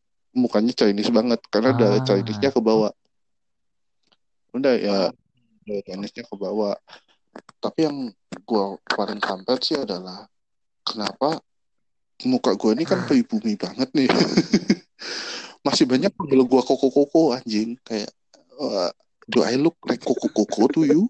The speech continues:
Speaker 1: <laughs> And most, aduh, bangsat lah. Kalau inget itu, aduh.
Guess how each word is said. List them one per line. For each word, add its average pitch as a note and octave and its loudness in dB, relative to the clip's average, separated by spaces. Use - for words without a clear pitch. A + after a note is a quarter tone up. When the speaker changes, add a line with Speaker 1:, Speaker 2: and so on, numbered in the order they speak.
Speaker 1:
<laughs> - -4
And F3 -2
most, F3+ -4
aduh, G3+ 6
bangsat C#3 0
lah. D3 0
Kalau D3 2
inget C#3 -2
itu, D3 0
aduh. D3 0